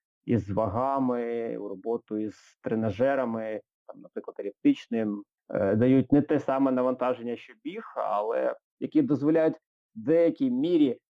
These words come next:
е, отримувати ті ці-, цілі з, з точки зору фізичної форми, як-, яких я хочу досягти, але при цьому менше,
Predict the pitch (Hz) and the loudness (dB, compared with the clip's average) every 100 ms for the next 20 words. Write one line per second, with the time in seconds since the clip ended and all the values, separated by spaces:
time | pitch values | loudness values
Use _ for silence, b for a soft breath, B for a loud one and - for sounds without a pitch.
0 | _ _ _ - 117 120 117 127 127 160 | _ _ _ -8 -2 2 4 2 2 2
1 | 147 131 131 135 _ 170 160 - _ _ | 4 4 2 -2 _ 2 4 4 _ _
2 | _ - - _ - 160 151 156 - 135 | _ -14 -14 _ -2 2 4 2 -4 -2
3 | 143 139 143 143 139 147 233 - 165 156 | -2 0 0 0 -2 -2 -2 2 0 4
4 | 139 113 113 113 - 120 117 110 - 104 | 2 4 2 -2 -4 -4 -4 -6 -6 -6
5 | 117 123 110 - 117 107 95 _ - 107 | -4 -2 -4 -4 -4 -2 -2 _ -8 -2
6 | 117 - - 147 120 127 143 131 123 | -2 -2 -2 2 2 4 2 2 -2